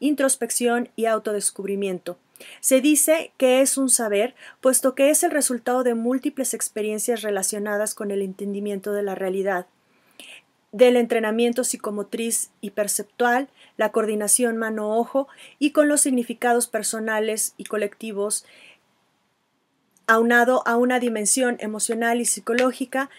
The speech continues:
del estudiante que va a asegurar el desarrollo de la competencia creativa y de la personalidad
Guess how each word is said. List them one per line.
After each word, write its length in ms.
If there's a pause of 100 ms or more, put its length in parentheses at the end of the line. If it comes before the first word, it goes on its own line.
(220)
del 220
estudiante 720
que 120
va 180
a 40
asegurar 460
el 100
desarrollo 560
de 100
la 120
competencia 640
creativa 540 (560)
y 140
de 120
la 260 (120)
personalidad 840